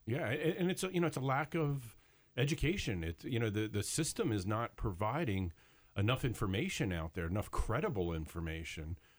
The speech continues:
to give people the right decisions. You know, I mean, it's just, i-, i-, if you had assets and you had other sources of income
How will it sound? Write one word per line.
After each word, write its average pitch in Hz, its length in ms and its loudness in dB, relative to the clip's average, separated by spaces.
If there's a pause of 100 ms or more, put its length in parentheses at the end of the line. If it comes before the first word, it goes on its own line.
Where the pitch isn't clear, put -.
(120)
to - 80 -2
give 135 360 0
people 110 280 0
the 95 100 0
right 98 280 0
decisions. 170 800 -4
You 98 80 0
know, 104 100 0
I 117 80 0
mean, 110 140 2
it's 107 120 -4
just, - 220 -2 (400)
i-, - 40 -2
i-, 160 280 0
if 127 140 2
you 160 100 4
had 180 560 0 (140)
assets - 840 -4 (160)
and 101 100 0
you 113 120 2
had 131 280 0
other 185 280 0
sources 139 500 -4
of 95 180 0
income 101 500 -2